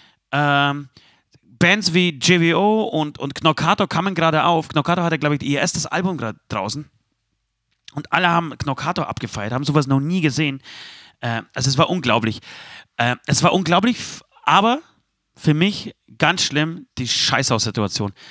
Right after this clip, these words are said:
Mittlerweile kennt man das irgendwie so und, und bereitet sich darauf vor, beziehungsweise hängt man eh immer in Backstages rum, wo es die Klos gibt. Aber ich kann auf diese, auf diese, auf diesen Klos, diesen Dixies, ich kann da nicht kacken. Also das geht bei mir nicht. Das funktioniert einfach nicht.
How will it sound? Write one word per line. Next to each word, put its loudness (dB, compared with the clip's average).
Mittlerweile 4
kennt -2
man 0
das -4
irgendwie -4
so -4
und, -6
und -16
bereitet -2
sich 0
darauf 2
vor, 4
beziehungsweise 4
hängt 2
man 4
eh 6
immer 4
in 2
Backstages 0
rum, 0
wo -4
es -2
die -4
Klos -2
gibt. -6
Aber 0
ich 2
kann 2
auf -4
diese, 2
auf -6
diese, 0
auf -8
diesen -2
Klos, 0
diesen -6
Dixies, 0
ich -6
kann -2
da 4
nicht -2
kacken. -4
Also 0
das 0
geht 2
bei -2
mir -10
nicht. -18
Das 0
funktioniert 4
einfach -12
nicht. -20